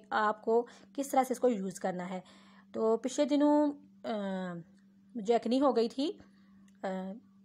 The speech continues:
बहुत काफ़ी मोटे मोटे दाने निकल आए थे और उसमें पस भी थी,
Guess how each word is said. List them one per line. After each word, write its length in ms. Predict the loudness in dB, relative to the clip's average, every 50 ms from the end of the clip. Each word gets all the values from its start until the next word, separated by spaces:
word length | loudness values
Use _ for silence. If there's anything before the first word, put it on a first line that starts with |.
| _ -16
बहुत 320 | -16 -4 0 0 0 2
काफ़ी 320 | 2 2 2 2 2 0 0
मोटे 280 | 0 0 -2 -2 -2 -2
मोटे 240 | -2 -2 -2 -2
दाने 260 | -2 0 0 -2 -2 -4
निकल 220 | -4 -2 0 0
आए 140 | 0 0 0
थे 180 | -2 -2 -2
और 380 | -2 -2 -4 -4 -4 -2 -2 -4
उसमें 220 | -4 -6 -8 -4 -2
पस 220 | 0 0 0 -2 -6
भी 140 | -10 -10 -10 -12 -18 -20 -20 _ -18
थी, 280 | -12 -8 -6 -6 -6